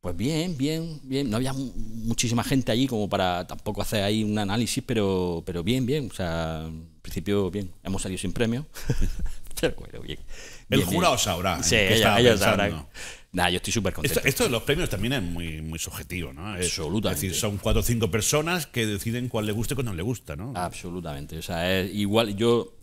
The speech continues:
Speaker 1: este ya es mi sexto cortometraje y he tenido todo tipo de, eh, digamos, resultados y uno ha sido muy premiado, otros han sido menos premiados. Y yo era absolutamente consciente de que muchos de los premios que me llevaba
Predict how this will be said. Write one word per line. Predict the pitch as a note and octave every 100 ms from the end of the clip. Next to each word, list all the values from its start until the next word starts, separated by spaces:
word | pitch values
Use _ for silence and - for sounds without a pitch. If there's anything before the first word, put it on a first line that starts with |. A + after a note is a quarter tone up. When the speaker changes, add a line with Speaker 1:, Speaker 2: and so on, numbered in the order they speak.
| - _
Speaker 1:
este | - G#2
ya | G2
es | F#2+
mi |
sexto | - G2 F2
cortometraje | E2+ F2 D#2+ G2+ - A2 A2
y | E2
he |
tenido | E2 E2 D#2
todo | D2+ C#2+
tipo | D2+ C#2+ C#2
de, | C#2 C#2 C2+ C2 D#2+ - - _ _ -
eh, | G2+ E2+ E2+
digamos, | F2+ F2+ F#2+ F2+ E2+
resultados | G#2 F#2 A2 A2+ B2 C3+
y | F#2 E2 D#2+ D#2+
uno | F#2+ F#2
ha |
sido | E2+ F#2
muy | D#2+ G2+
premiado, | F#2+ E2+ F#2+ G2+ G#2+
otros | E2+ D#2
han |
sido | - E2+
menos | F2 F2
premiados. | - D#2 E2+ G#2 - - -
Y | E2+
yo | F#2
era | G2+ F2+
absolutamente | - G2 G#2+ G2 F#2
consciente | D#2+ - G2 G2 A2+
de | F2+
que | E2+
muchos | D#2 F2+ C#3 C#3
de | F#2+
los | -
premios | G2 F2
que | E2
me | D#2+
llevaba | - F#2+ C3+